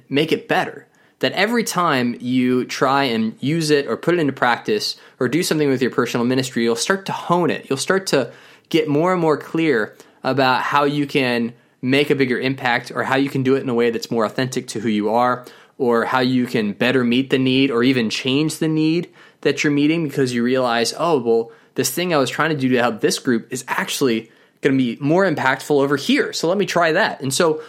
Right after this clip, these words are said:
over time, you will discover the role God wants you to play.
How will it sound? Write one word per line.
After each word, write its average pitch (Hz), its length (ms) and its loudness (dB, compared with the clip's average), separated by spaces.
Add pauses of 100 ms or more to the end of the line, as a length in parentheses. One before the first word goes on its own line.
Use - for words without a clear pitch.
(140)
over 269 280 2
time, 156 500 0 (640)
you 151 180 0
will 175 140 2
discover 160 640 0
the 131 100 0
role 123 300 2
God 120 260 0
wants 123 280 -2
you 110 100 -2
to - 120 -10
play. - 420 -6